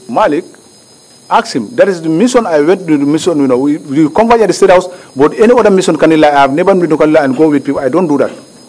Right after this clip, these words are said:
Me, I'm based in Kombo here in my house. Malik, we all converge at the State House where he can know that I was there.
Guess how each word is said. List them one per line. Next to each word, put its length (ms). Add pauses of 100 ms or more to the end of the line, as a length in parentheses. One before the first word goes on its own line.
(360)
Me, 220
I'm 200
based 240
in 80
Kombo 300
here 140
in 140
my 160
house. 340 (540)
Malik, 260
we 120
all 160
converge 300
at 120
the 480
State 180
House 180
where 240
he 160
can 220
know 100
that 160
I 80
was 160
there. 220